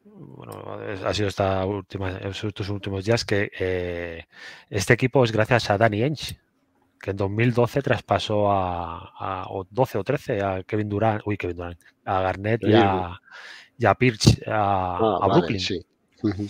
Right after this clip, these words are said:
Speaker 1: Y estos picks, sobre todo los de los Jays, yo creo que sí gracias a, a los picks que le dio Brooklyn.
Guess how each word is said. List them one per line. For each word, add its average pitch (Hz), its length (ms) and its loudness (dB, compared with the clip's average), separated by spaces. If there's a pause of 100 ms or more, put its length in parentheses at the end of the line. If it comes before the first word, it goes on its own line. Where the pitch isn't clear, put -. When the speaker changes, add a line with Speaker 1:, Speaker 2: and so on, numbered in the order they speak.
(440)
Speaker 1:
Y 107 180 0
estos 104 300 2
picks, - 320 2
sobre 107 200 0
todo 110 120 2
los 113 80 2
de 113 100 4
los 107 180 2
Jays, 120 200 2
yo 143 100 2
creo 143 120 -2
que 117 60 0
sí 120 120 0
gracias 98 380 -2
a, 87 360 -4 (1500)
a 95 380 2
los 92 180 -4
picks - 200 -2
que - 100 -2
le 95 100 2
dio 92 380 -2
Brooklyn. 95 400 -6